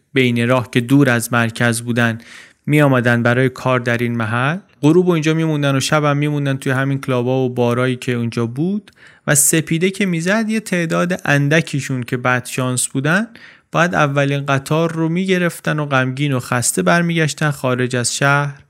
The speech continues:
به خونه‌شون. این شد دو تا از گروه‌های اساسی که در راپونگی بودن،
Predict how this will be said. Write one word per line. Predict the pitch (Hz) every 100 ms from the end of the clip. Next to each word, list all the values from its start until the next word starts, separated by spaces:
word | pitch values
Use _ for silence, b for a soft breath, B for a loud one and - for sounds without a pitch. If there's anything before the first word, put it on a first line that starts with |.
| _
به | 123
خونه‌شون. | 117 123 117 110 107 - 135 143 _ _ _ _ _ _
این | 214
شد | 208 214 202
دو | - 190
تا | 170 127
از | 123 127
گروه‌های | 123 117 107 123 120
اساسی | 123 110 123 113 123 117
که | 123
در | 120 120
راپونگی | 113 - 117 113
بودن، | 110 113 107 110